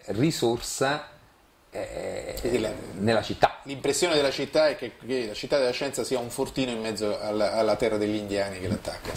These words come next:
Speaker 1: È incredibile, eppure io sono stato recentemente a una bellissima iniziativa che loro hanno fatto sulla storia dell'universo, con la presenza della, eh, diciamo, della ricercatrice italiana che ha scoperto la cosiddetta particella di Dio praticamente,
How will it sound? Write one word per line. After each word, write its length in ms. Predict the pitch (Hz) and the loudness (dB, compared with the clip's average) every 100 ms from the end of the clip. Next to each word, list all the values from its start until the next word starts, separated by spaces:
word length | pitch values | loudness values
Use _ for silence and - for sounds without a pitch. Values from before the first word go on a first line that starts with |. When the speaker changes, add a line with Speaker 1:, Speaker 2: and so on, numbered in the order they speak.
| - - | -2 4
Speaker 1:
È 80 | |
incredibile, 920 | 175 147 196 311 123 92 82 85 90 92 | 4 6 6 6 6 0 0 0 2 2
eppure 360 | 92 185 143 | 4 6 8
io 120 | 143 143 | 6 4
sono 200 | 107 104 | 0 0
stato 340 | - 131 113 | 2 2 2
recentemente 760 | 101 107 107 110 120 139 135 98 | -2 0 0 2 2 0 0 0
a 40 | |
una 120 | 98 | 2
bellissima 560 | 92 104 156 160 117 101 | 2 4 4 2 0 0
iniziativa 500 | 95 - 87 101 90 | -6 -4 -2 0 0
che 120 | 80 | 0
loro 180 | 90 87 | 0 -2
hanno 180 | 85 82 | -2 0
fatto 720 | 95 90 - - 82 78 73 | 0 0 -4 -6 -2 -2 -2
sulla 300 | - 80 76 | -4 -2 -2
storia 260 | - 101 92 | 0 0 2
dell'universo, 840 | 90 92 90 78 - - 76 69 - - - - - - | 0 -2 -2 -4 -6 -8 -8 -10 -14 -20 -18 -18 -14 2
con 140 | 113 | 4
la 100 | 110 | 4
presenza 720 | 98 101 117 120 95 - 90 80 | 2 -2 0 0 -2 -4 -2 0
della, 720 | 90 95 90 85 80 78 - | 4 2 2 2 2 2 -2
eh, 540 | 73 69 67 67 - - - - - | -6 -4 -4 -6 -8 -12 -14 -10 -4
diciamo, 240 | 78 - - | -2 -2 -2
della 440 | 85 82 82 80 | 0 2 2 2
ricercatrice 720 | 82 90 110 - 98 117 117 | 0 2 2 4 4 2 2
italiana 560 | 98 101 123 104 87 80 | 2 2 2 0 -6 -6
che 140 | 87 | -2
ha 120 | 82 78 | 0 -2
scoperto 480 | - 85 98 - | -4 0 0 -2
la 80 | 80 | -6
cosiddetta 420 | 78 82 92 - | -4 -2 -2 -2
particella 480 | 78 80 82 90 82 | -4 -4 -4 -2 0
di 160 | 80 85 | 0 2
Dio 260 | 92 76 | 0 0
praticamente, 840 | 69 69 73 82 76 65 - 165 | -8 -8 -4 -4 -6 -10 2 2